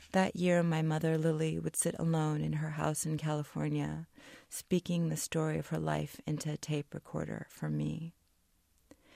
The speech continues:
The tapes always came marked up in Persian, and I couldn't make out much more than my name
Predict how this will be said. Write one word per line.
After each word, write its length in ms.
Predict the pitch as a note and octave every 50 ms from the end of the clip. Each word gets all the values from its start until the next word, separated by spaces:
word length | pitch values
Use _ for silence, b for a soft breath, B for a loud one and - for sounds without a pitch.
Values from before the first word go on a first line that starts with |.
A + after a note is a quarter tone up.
| B B B B
The 80 | F#3
tapes 360 | - - E3 F3+ F3 - - - -
always 320 | E3+ E3+ E3 E3 E3 -
came 360 | - - D#3+ D#3+ D#3+ D#3+ D#3+
marked 300 | D#3+ D#3 D#3 D3+ - -
up 180 | D#3+ D#3+ - -
in 120 | D#3+ D#3+
Persian, 640 | D3+ - - D3+ D3+ D3 D3 D3+ D#3+ D#3+ D#3+ E3 D#3 - B B B B B B B
and 120 | B F#3+ F3+
I 80 | F3+
couldn't 360 | F3 - - G#3+ G3+ G3+ G3+ -
make 260 | F3+ E3 D#3+ E3 -
out 180 | E3 - -
much 280 | - D#3+ E3 D#3 - -
more 320 | E3 D#3+ D#3+ D#3 D3 D#3
than 160 | D#3 D#3 D#3 D#3
my 120 | D#3 D#3
name 520 | D#3 D3+ D3+ D3+ D3 D3 D3+ D#3 D#3+ D3+